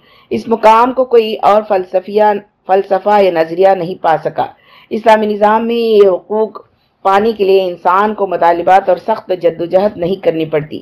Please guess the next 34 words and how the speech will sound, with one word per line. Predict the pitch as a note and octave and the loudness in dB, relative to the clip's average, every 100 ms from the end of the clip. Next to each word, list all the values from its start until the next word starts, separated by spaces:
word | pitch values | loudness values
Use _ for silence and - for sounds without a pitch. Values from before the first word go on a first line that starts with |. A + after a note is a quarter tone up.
| - _ - - | -16 _ -20 -4
خالق | A3 A3 G3+ F#3 | 2 2 2 -8
نے | F3 | -10
خود | F3+ G#3 - | -6 -4 -2
اپنی | - G#3+ F3 | -4 -4 -8
مرضی | F3+ F#3+ G3+ G#3 | -4 -2 -4 -2
سے | F#3 | 0
یہ | E3+ | 2
حقوق | D#3 F3 F3 | 0 -4 -6
اسے | E3+ D#3+ - | -8 -6 -4
عطا | - E3 D3+ D3+ | -2 0 -2 -2
کیے | D#3 | -6
ہیں۔ | E3 D3+ - _ _ - | -4 -4 -8 _ _ -6
ان | G3 F#3 | -2 -2
کو | E3 | 0
چھیننا | D#3 - A3 A3 G#3+ A3 | -2 -2 -2 0 2 2
یا | G#3 E3 | 2 0
ان | D#3+ | 0
پر | D3+ D3+ | 0 2
ڈاکہ | D3+ D#3 D3+ | 2 2 0
ڈالنا | E3 F3+ G3 | 0 0 -2
خود | F#3+ F3 | -4 -6
خالق | - E3 D#3+ D3 D#3 D#3 | -4 -2 -2 -4 -8 -4
کائنات | D#3+ D#3 D#3 D#3+ F#3 F3+ - | -4 -2 -2 2 2 0 -4
سے | E3 | -4
بغاوت | E3 E3+ D#3 D3+ D#3 - | -2 2 2 2 0 -2
کرنا | D#3 D3+ D#3 | -2 0 -2
ہے۔ | C#3 - - - - - G3+ | -2 -6 -20 -18 -18 -18 -2
ظلم | B3+ A#3+ | 0 2
و | |
زیادتی | A3+ G#3+ G#3+ A3 A#3+ | 2 4 4 2 -2
اور | A#3+ | -2
فساد | G#3 G3+ F#3+ G3+ F#3 | -2 -4 -2 0 -2
برپا | F#3 F#3 | -2 -2
کرنا | F3 F#3+ G#3 | -4 -4 -4